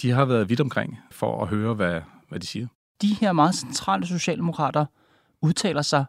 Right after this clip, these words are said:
Speaker 2: anonymt. Og det er lidt specielt, synes jeg. Det, jeg ved godt, det sker indimellem i dansk politik, men fortæl mig om det. Altså en stor dansk avis kontakter nogle centrale socialdemokrater, og så sidder de der og snakker anonymt.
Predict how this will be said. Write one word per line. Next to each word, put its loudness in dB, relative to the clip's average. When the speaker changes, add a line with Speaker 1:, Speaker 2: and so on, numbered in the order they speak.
Speaker 2:
anonymt. 2
Og -2
det 6
er 8
lidt 4
specielt, -2
synes 2
jeg. 0
Det, 2
jeg 6
ved 6
godt, 4
det 2
sker 0
indimellem 4
i 4
dansk 0
politik, -2
men 6
fortæl 0
mig 2
om 4
det. 4
Altså 2
en 6
stor 0
dansk 4
avis -2
kontakter 2
nogle 4
centrale 0
socialdemokrater, -4
og -6
så -6
sidder -4
de -6
der -2
og -6
snakker -2
anonymt. 0